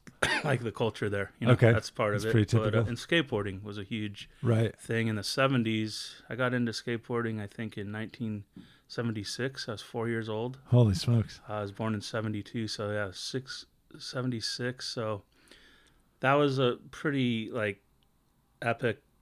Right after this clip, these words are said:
Speaker 1: moment in skateboard history, is when, you know, like,
Speaker 2: It's like the,
Speaker 1: urethane
Speaker 2: the
Speaker 1: wheels were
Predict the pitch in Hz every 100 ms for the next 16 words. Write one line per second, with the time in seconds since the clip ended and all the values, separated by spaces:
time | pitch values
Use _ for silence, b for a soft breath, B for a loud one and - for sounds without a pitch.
0 | _ - 113 117 117 110 110 107 104 101
1 | - 107 104 117 127 131 - 135 127 107
2 | 110 117 104 101 101 - 107 101 101 98
3 | - 110 123 113 123 113 107 107 117 110
4 | 110 110 107